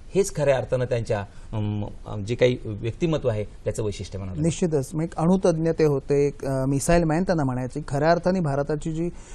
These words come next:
Speaker 2: अ, न्यूक्लिअर पॉवर संदर्भात जे मोठे निर्णय झाले, ते कलाम साहेबांच्या, अ, मार्गदर्शनाखाली झालेले होते.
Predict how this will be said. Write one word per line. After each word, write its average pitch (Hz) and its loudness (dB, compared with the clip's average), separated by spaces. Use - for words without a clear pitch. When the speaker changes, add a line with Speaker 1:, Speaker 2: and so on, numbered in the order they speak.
Speaker 2:
अ, 139 4
न्यूक्लिअर 143 2
पॉवर 147 4
संदर्भात 151 0
जे 233 2
मोठे 165 2
निर्णय 135 2
झाले, 127 -2
ते 135 -2
कलाम 135 -2
साहेबांच्या, 165 0
अ, 135 -4
मार्गदर्शनाखाली 143 0
झालेले 131 0
होते. 123 -2